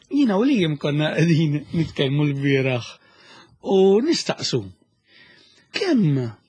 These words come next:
nistgħu ngħidu li Vassalli inqeda bil-Knisja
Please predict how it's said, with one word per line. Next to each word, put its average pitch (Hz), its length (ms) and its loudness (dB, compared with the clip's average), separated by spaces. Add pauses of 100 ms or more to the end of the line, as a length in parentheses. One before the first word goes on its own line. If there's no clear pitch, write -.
(140)
nistgħu 175 460 -4
ngħidu 165 520 -2 (680)
li 160 100 0 (100)
Vassalli 135 580 -6 (200)
inqeda 175 420 -4
bil-Knisja 120 840 -6